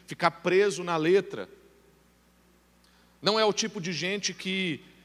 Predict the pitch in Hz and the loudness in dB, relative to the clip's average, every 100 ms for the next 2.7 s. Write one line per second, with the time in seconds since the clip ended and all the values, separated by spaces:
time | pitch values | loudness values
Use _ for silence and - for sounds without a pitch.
0 | _ _ _ - - 208 190 202 185 196 | _ _ _ -8 0 2 6 6 6 4
1 | 208 - 190 180 - 208 220 180 139 170 | 2 4 4 6 2 0 0 0 0 -2
2 | - 190 165 180 208 139 92 | -2 -2 -2 -4 -8 -10 -12